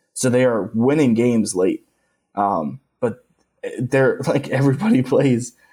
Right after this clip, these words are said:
They, they don't play their bench for the most part. They ju-, their, their starter, Steven Kroll, plays the least minutes as a starter. He plays twenty-three minutes a game.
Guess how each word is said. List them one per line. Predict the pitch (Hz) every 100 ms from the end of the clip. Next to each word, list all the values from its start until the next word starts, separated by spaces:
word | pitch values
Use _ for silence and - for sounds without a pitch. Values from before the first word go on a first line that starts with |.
| _ _ -
They, | 131 104
they | 123
don't | 135 135 - -
play | - 135
their | 127
bench | 117 131 160
for | 117
the | 101
most | 98 95
part. | 95 80 -
They | 113
ju-, | 113
their, | 107 120
their | - 117
starter, | 110 123 131 123
Steven | 113 160 151 127
Kroll, | - 135 127
plays | 123 113 113
the | 110
least | 117 120
minutes | 123 120 120
as | 107
a |
starter. | 104 113 120
He | 117
plays | 113 107
twenty-three | - 110 107 107
minutes | 107 104 -
a |
game. | 101 104 98